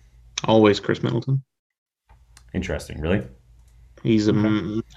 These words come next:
Speaker 1: I love Jrue Holiday. Chris Middleton's a much better player.
Speaker 2: Dr-, uh, Brook Lopez or Serge Ibaka is the other one. That one's tough.
Speaker 1: Down the stretch, it's gonna be Serge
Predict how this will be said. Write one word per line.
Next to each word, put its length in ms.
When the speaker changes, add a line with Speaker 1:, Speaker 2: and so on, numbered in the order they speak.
Speaker 1:
I 200
love 380
Jrue 180
Holiday. 400
Chris 240
Middleton's 380
a 20
much 180
better 180
player. 280
Speaker 2:
Dr-, 240
uh, 220
Brook 240
Lopez 340
or 60
Serge 320
Ibaka 360
is 140
the 120
other 140
one. 180
That 120
one's 220
tough. 320
Speaker 1:
Down 300
the 80
stretch, 600
it's 160
gonna 180
be 120
Serge 500